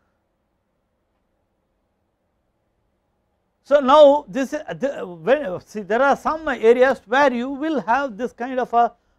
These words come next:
a problem. For example, uniform depth lakes, estuaries and harbors where ha-, standing waves, ca-, they are referred to as sheases.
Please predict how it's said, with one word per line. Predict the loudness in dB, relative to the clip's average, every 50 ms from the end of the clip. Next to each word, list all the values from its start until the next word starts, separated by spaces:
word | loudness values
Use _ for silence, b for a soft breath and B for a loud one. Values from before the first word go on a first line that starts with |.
| _ _
a | -8 -8
problem. | -6 0 2 2 2 2 -2 -8 -10 -12 _ _ _ _ _ _
For | _ -10 -10
example, | -4 0 0 0 0 0 0 -2 -2 -2
uniform | -4 -4 -4 -4 -2 0 2 2 2 0 -2 0
depth | 0 0 0 _ _ _ _ _ _ _ _ _ _ _ _ _
lakes, | -4 0 2 2 2 2 -2 _ -20 -20 _ _ _ _ _ _ _ _ _ _ _ _ _ _ _ _ _ _
estuaries | -10 -10 -10 -8 -6 -4 -2 0 0 -2 -4 -12 -20 _ _ _ _
and | -14 -14 -8
harbors | 0 0 0 0 2 -2 -6 -6 -6 _ _ _
where | 0 2 2 2
ha-, | 0 -6 -12
standing | -10 _ -8 -6 -6 -6 -6 -4
waves, | -2 -2 -2 -2 -4 _ _ _ _ _ _ _ _ _ _
ca-, | -8 -8 -8
they | -4 -2 2 6 6
are | 6 6 4
referred | 0 -4 -4 -4 -4 -6 -6 -4
to | -4 -2
as | 0 -2 -2 _ -16 _ _
sheases. | -14 -12 -12 -12 -12 -16 _ _ _ _ _ _